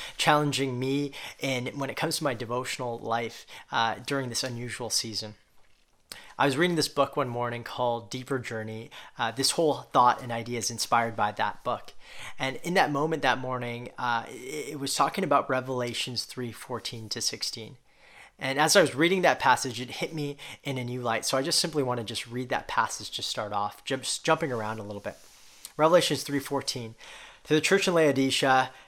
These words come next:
to the angel of the church in Laodicea, write, 'These are the words of the Amen, the faithful and true witness, the ruler of God's creation.'" Skip down to verse seventeen.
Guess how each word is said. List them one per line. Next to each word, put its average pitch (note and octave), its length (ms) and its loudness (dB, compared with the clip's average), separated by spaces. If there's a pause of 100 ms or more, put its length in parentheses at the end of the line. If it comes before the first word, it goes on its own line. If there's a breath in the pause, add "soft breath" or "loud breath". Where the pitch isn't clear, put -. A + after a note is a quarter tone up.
to B2+ 100 -8
the C3 120 0
angel D#3+ 400 2
of C#3 140 2
the C3+ 80 -2
church C3+ 340 -4
in B2 120 -6
Laodicea, A#2 640 -4
write, A2 320 -4 (120)
'These D3+ 300 2
are G3+ 60 4
the F3 100 4
words C3+ 340 2
of B2+ 140 -4
the B2+ 120 0
Amen, G#2+ 680 -4 (320)
the C3+ 80 -4
faithful D#3+ 540 0
and C3+ 160 -2
true C3 240 -2
witness, G#2+ 580 -8 (360 loud breath)
the B2+ 80 -6
ruler D#3+ 360 6
of - 140 2
God's B2 320 4
creation.'" A2+ 560 -8 (380 loud breath)
Skip D3 200 -2
down C3 160 2
to - 80 -12
verse A#2+ 220 -2
seventeen. A2 500 -8